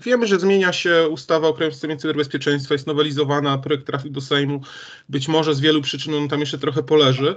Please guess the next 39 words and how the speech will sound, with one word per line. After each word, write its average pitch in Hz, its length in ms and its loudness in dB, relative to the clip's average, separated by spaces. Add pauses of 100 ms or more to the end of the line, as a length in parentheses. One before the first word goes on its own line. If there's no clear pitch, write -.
(380)
y, 131 180 -2
ale 180 380 2
kwestia 190 500 -6
jest 175 300 -4
taka, 175 340 -4
że, 160 540 0
mm, 139 320 -8
jak 190 280 0
głęboko 202 400 0
teraz 196 220 -4
będziecie 185 300 -10
widzieli 175 240 -6
swoją 185 300 -4
rolę 180 240 0
w - 120 -16
reagowaniu 175 600 2
na 165 100 0
incydent, 139 400 0
bo 131 80 -2
troszeczkę 160 360 -8
zmienia 180 280 0
się 139 140 -8
ta 143 520 0
reakcja 156 400 0
na 147 120 -2
incydent, 147 440 -6
to 156 60 0
reagowanie 151 400 2
ogólnie 135 220 -2
na 131 100 -2
incydent, 131 460 -6
zostaje 147 380 -2
ono 147 120 -2
troszeczkę 135 340 -12
wpisane 151 380 -6
też 135 140 -4
do 131 120 -8
cesirtów 139 440 -10
sektorowych 147 680 0